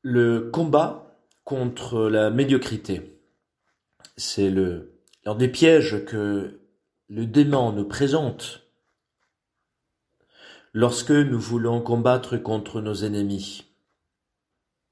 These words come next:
Il faut dire que la, la vieillesse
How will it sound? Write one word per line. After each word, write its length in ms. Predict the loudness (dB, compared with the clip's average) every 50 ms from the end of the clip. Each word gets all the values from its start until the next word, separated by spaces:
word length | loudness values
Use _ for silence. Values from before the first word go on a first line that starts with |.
| _ _ _ _ _ _ _ _ -20 -20 -20 -20 -18 -18 -14 -10
Il 80 | -4 2
faut 160 | 4 4 4
dire 320 | 4 2 0 -2 -2 -2
que 640 | 0 2 4 4 4 4 2 -2 -6 -12 -18 _ _ _ _ _ -10
la, 920 | -8 -4 -2 2 4 4 4 4 4 2 0 -2 -4 -6 -10 -14 -18 _ _ _ _ _ _ -6
la 80 | -2 2
vieillesse 680 | 4 4 4 4 4 2 2 2 -2 -4 -4 -4 -4